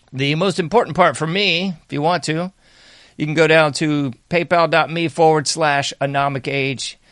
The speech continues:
patreon dot com forward slash anomic age as well. iPhone app, Android app, they're still up and running.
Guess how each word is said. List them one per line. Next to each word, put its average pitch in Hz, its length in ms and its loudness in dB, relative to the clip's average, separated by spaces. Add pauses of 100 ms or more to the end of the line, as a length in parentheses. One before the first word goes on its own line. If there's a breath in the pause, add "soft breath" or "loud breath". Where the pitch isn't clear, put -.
(320 soft breath)
patreon 175 880 0
dot 147 280 -4
com 139 360 -2
forward 143 300 -4
slash 131 380 -2
anomic 117 460 -2
age 120 300 -8
as 117 160 -8
well. 170 560 0 (1120 soft breath)
iPhone 180 440 2
app, 170 260 0
Android 165 440 0
app, 156 220 2
they're 156 140 -2
still 160 240 -2
up 160 160 0
and 135 160 -6
running. 156 400 0